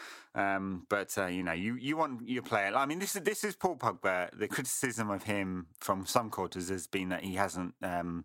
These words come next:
he hasn't stood up in the really big games. This was United's biggest game of the season, I guess, or one of them. Um, and, and he was majestic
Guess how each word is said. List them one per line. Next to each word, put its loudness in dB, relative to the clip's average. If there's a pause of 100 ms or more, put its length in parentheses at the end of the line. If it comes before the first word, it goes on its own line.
(160)
he -8
hasn't 0
stood -2
up -2
in 0
the 0
really 0
big -4
games. -2
This -4
was -4
United's -2
biggest 0
game 2
of -4
the -8
season, -4
I -2
guess, -2 (280)
or -8
one 0
of -4
them. -2 (560)
Um, 0
and, 2
and 2
he 0
was -2
majestic -2